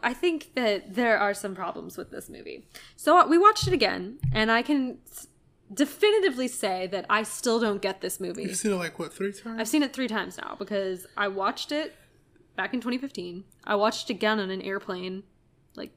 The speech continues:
Speaker 1: within the last couple
Speaker 2: It's
Speaker 1: years.
Speaker 2: the best place to watch movies.
Speaker 1: Yeah, because I was like, maybe, maybe I was a kid, uh, you know, as a kid,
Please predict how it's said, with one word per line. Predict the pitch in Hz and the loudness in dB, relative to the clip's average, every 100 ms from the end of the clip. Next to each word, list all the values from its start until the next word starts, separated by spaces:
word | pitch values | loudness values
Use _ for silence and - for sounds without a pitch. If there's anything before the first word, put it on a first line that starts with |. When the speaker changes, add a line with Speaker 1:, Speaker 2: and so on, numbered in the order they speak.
| _ _ | _ _
Speaker 1:
within | 190 196 190 | -8 -6 -6
the | 180 | -6
last | 165 175 | -8 -8
couple | - - | -12 -8
Speaker 2:
It's | - 180 | -6 -2
Speaker 1:
years. | 185 | -2
Speaker 2:
the | 165 | -2
best | 175 - | -2 -4
place | - 170 165 | -2 -2 -2
to | - | -4
watch | 170 160 - | -4 -4 -8
movies. | 160 147 160 - - | -8 -8 -14 -12 -2
Speaker 1:
Yeah, | 214 185 185 196 - - - 220 | 0 0 -4 -8 -12 -20 -10 -4
because | 240 240 | -2 2
I | 233 | 4
was | 214 214 | 4 2
like, | 214 214 | 0 0
maybe, | 226 226 220 208 | -2 0 2 2
maybe | 208 226 220 | 0 0 2
I | |
was | 208 | 0
a | 190 | -4
kid, | - 185 190 | -6 -8 -4
uh, | 208 | -2
you | 208 | -2
know, | 208 | -2
as | 202 | -4
a | 202 | -6
kid, | - 185 190 185 | -4 -4 -4 -6